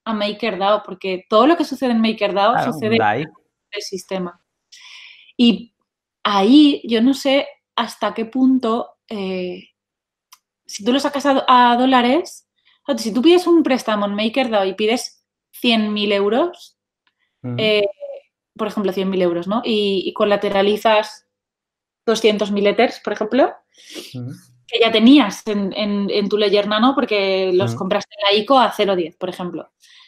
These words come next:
Speaker 1: Eh, esos cien mil dólares que te entran a ti en el banco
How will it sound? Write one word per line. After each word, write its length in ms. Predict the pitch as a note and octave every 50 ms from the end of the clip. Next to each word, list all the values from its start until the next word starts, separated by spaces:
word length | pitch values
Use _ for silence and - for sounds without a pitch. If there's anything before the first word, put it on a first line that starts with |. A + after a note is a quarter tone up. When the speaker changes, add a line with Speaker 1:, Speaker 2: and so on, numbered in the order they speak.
| _ _ _ _ _
Speaker 1:
Eh, 580 | - - G#3+ G3+ G3+ G3 F#3+ F#3+ F#3+ F#3+ F#3+ - _ _ _ _
esos 520 | - A3 - B3+ C4 C4 - - - _ _ - -
cien 300 | - B3+ A#3+ A#3 A3+ A3+
mil 360 | A3+ A3+ A#3 A3+ G#3+ G#3+ -
dólares 420 | G#3+ G#3+ A3+ A3+ A3+ G#3 G3 F#3+ -
que 100 | - F#3
te 100 | G3+ G3+
entran 200 | G3+ A3+ A#3+ B3+
a 80 | A#3+
ti 80 | A#3 A3+
en 80 | G#3+
el 140 | G3+ G3 G3
banco 480 | G3 G3+ G#3+ A3 A3 F#3 F#3 G#3+ -